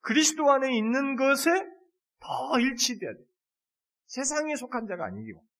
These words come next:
그리스도 안에 있는 것에 더 이제 일치되어 가는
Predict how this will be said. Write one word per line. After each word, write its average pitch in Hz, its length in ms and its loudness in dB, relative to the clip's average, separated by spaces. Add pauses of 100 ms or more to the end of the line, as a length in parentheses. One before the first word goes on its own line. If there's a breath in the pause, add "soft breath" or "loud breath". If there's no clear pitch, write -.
(300)
그리스도 269 400 4
안에 254 180 6
있는 240 300 2
것에 233 240 4 (320)
더 143 280 0
이제 143 220 -2 (560)
일치되어 - 840 -6
가는 - 160 -12